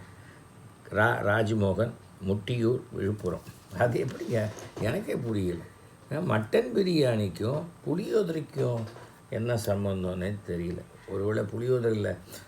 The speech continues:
அந்த மட்டன் பிரியாணி பீஸ் எல்லாம் எடுத்தோன்னே அது புளியோதரை டேஸ்ட் வந்திருக்கானுன்னு தெரியல. இல்ல, பிரியாணி புளிச்சு போன உடனே புளி வாசனை வந்து புளியோதரை ஆச்சுன்னு தெரியல. But ஜோக்ஸ் அப்படின்னு பார்க்கும்போது ஜோக்கை வந்து அனுபவிக்கணும்,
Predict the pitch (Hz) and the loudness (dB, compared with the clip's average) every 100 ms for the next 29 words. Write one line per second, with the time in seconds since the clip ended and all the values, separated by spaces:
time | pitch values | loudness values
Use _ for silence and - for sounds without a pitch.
0 | - - 101 104 104 131 123 117 107 101 | -8 -2 0 2 2 2 2 2 2 2
1 | - 139 127 117 117 110 101 110 123 110 | 0 -2 2 2 2 0 0 0 0 0
2 | 90 117 120 113 101 90 113 120 - 98 | 0 2 2 4 2 2 2 2 0 -2
3 | 90 87 95 87 90 95 92 85 80 82 | -4 -4 -4 -2 -4 -4 -6 -4 -6 -8
4 | - - - - - 131 139 135 117 139 | -12 -16 -20 -12 -4 4 6 6 4 6
5 | 143 131 110 135 165 170 120 107 101 92 | 6 4 2 0 2 0 0 0 0 0
6 | 95 120 - - - - - 185 190 151 | -2 -4 -8 -20 -20 -18 -2 2 6 6
7 | 113 117 101 92 113 113 110 104 95 95 | 4 0 0 0 -2 -2 0 2 2 0
8 | 85 - 104 92 82 82 - - - - | -2 -4 -6 -4 -6 -8 -12 -16 -20 -18
9 | - - 190 151 120 170 208 - - - | -6 0 0 0 2 6 6 4 -4 -8
10 | - - 180 160 156 143 117 113 139 214 | -10 -4 0 0 2 2 2 2 2 0
11 | - - - - 101 156 180 - 127 113 | -4 -16 -14 -6 6 8 8 4 4 4
12 | 113 - - - - - - 110 139 180 | 4 0 -2 -8 -12 -12 -2 4 6 8
13 | 175 120 - 87 | 8 6 0 -4